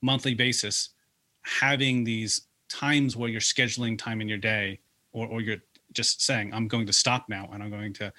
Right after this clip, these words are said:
evaluate my to-do list, evaluate my approach," just that will help tremendously. So I recommend definitely doing it at the, the monthly and weekly level, but even at the daily level, where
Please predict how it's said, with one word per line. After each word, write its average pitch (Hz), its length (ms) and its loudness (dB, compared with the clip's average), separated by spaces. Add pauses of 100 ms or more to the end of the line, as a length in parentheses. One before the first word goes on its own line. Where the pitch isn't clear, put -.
(300)
evaluate 123 640 2
my 110 140 -6
to-do 107 280 -8
list, 98 380 -8
evaluate 120 800 2
my 113 160 -4
approach," 101 520 -6 (920)
just 117 340 0
that 127 260 2 (140)
will 117 140 -4
help 113 200 -6
tremendously. 101 540 -6 (140)
So 139 140 0
I 147 80 6
recommend 143 520 4 (480)
definitely 151 340 4
doing 127 240 4
it 120 140 0 (180)
at 113 180 -4
the, 113 240 -4
the 113 80 -6
monthly 120 320 2
and 113 80 -2
weekly 139 280 2
level, 113 200 0
but 113 160 -4
even 123 200 4
at 104 80 0
the 113 80 -2
daily 98 280 0
level, 85 240 -8
where 98 240 -4